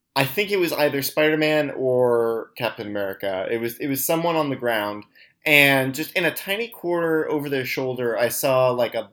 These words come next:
big gorilla thing go down, and Mantis, like, antenna glowing, was, like, holding her hands on his head, and then it just cuts away, and I was like,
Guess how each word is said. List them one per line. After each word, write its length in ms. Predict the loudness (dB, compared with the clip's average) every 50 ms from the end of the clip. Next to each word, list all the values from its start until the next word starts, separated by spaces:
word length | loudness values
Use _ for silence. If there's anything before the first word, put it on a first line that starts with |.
| _ _
big 280 | 0 0 0 0 -4
gorilla 400 | -6 -6 -4 -4 -4 -2 -2 -4 -2
thing 280 | -2 -4 -4 -4 -4
go 200 | -4 -4 -4 -6
down, 580 | -6 -4 -2 -2 -2 -2 -2 -4 -6 -8 -10 -14 _ _ _ -20 -20 _ _
and 360 | -2 0 0 0 -2 -4 -4
Mantis, 640 | -2 -2 -2 -2 -2 -2 -4 -4 -2 -2 -4 -2
like, 240 | 0 0 0 -2 -2 -4
antenna 480 | -4 -2 -2 -4 -4 -4 -4 -4 -4 -6
glowing, 500 | -6 -6 -4 -4 -2 -2 -2 -2 -2 -6
was, 180 | -8 -8 -4
like, 280 | -4 -4 -4 -4 -10 -18 _
holding 320 | _ -8 -8 -6 -6 -6
her 140 | -6 -6 -6
hands 320 | -6 -6 -6 -6 -6 -6 -8
on 80 | -8 -8
his 180 | -10 -10 -10
head, 360 | -6 -4 -4 -4 -4 -6 -10 -16 _ _ -20 -20 -20 _ _
and 180 | 2 2 4 4
then 100 | 2 0
it 80 | 0 0
just 200 | 0 -2 -2 -2
cuts 220 | -2 -2 -2 0
away, 500 | 0 2 4 4 4 4 4 2 0 -2 0
and 200 | 0 0 0 0 -6 _ _ _ _ _ -12 -12 _ _ -14 _ 4
I 100 | 4 6
was 100 | 6 4
like, 220 | 2 0 -2 -8